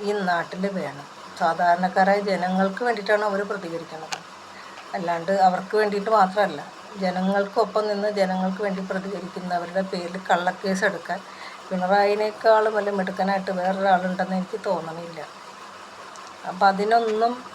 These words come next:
അഖിൽ മാരാറും സൂരജ് പാലക്കാരനൊന്നും അതിനൊന്നും കിട്ടൂല. പിണറായി അത് ഓർത്തു വെച്ചു. ഇപ്പം ജനങ്ങൾക്ക് വേണ്ടിയിട്ട് സത്യങ്ങൾ തുറന്നു പറഞ്ഞ് ചങ്കൂറ്റത്തോടെ ജനങ്ങളുടെ ഒപ്പം നിന്ന് പ്രതികരിക്കണവരെ എന്തിനാണ് ഈ പിണറായി പേടിക്കണത്?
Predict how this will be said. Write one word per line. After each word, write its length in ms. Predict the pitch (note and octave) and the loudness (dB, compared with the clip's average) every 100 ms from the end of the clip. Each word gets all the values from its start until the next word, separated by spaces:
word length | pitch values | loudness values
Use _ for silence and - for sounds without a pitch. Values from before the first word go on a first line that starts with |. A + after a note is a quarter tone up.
| - - - | -16 -16 -6
അഖിൽ 320 | F3+ E3+ G3+ | -6 0 0
മാരാറും 640 | G#3 G#3+ G#3+ G#3+ G#3+ A3 A#3+ - - - - - | 4 4 6 6 6 2 -4 -8 -16 -18 -16 -12
സൂരജ് 380 | G3 F#3 G3 G3 | -2 2 2 2
പാലക്കാരനൊന്നും 1040 | G3+ G#3 G3 F#3+ F#3+ F#3+ G3 G3 G3+ G#3 - | 4 4 8 6 8 4 6 0 -2 -4 -6
അതിനൊന്നും 760 | G#3+ F3+ F#3+ G3+ G3 G#3 A#3 B3+ | -4 -2 -2 -2 -2 -4 -4 -4
കിട്ടൂല. 420 | A#3+ - F#3+ F3 | -6 -4 -2 -2
പിണറായി 500 | G3 F3+ F3+ F3+ G3 | -2 -2 2 2 2
അത് 180 | G3+ G3 | 0 0
ഓർത്തു 400 | F#3+ E3+ - G3 | -4 -6 -8 -6
വെച്ചു. 240 | F#3 - D#3+ - - - - - F#3+ | -6 -10 -16 -16 -16 -16 -16 -18 -10
ഇപ്പം 420 | G3 G#3+ G#3+ G#3 | -2 0 2 0
ജനങ്ങൾക്ക് 500 | G3 G3+ G3+ G#3 G3 | 2 2 4 2 4
വേണ്ടിയിട്ട് 420 | A#3+ A3+ A3 A3+ | 2 4 2 2
സത്യങ്ങൾ 500 | A3+ A#3 G3 G#3+ A3+ | 4 4 4 2 4
തുറന്നു 260 | A3+ G#3 A3 | 4 4 2
പറഞ്ഞ് 240 | A3 G#3+ | 0 0
ചങ്കൂറ്റത്തോടെ 680 | G#3+ G3 F#3+ G#3 G#3 G#3+ G#3 | 2 2 4 0 0 2 2
ജനങ്ങളുടെ 440 | G#3+ G#3+ G3+ G3+ G#3+ | 2 0 0 2 4
ഒപ്പം 300 | G3+ G#3+ A3 | 2 0 -2
നിന്ന് 280 | G#3+ G#3 G#3+ - - - - | -4 -6 -8 -10 -18 -16 -6
പ്രതികരിക്കണവരെ 800 | G3 G3 G3 F#3+ G3 G3 G3+ G#3 | -2 0 0 0 0 0 2 2
എന്തിനാണ് 580 | G#3+ G3 F#3+ G3 G#3 G#3 | 2 2 2 2 2 0
ഈ 60 | |
പിണറായി 380 | G#3 G#3 G3+ G3 | -2 0 4 4
പേടിക്കണത്? 560 | G3+ G3 F#3+ G3 G3 | 2 -2 -2 -2 -4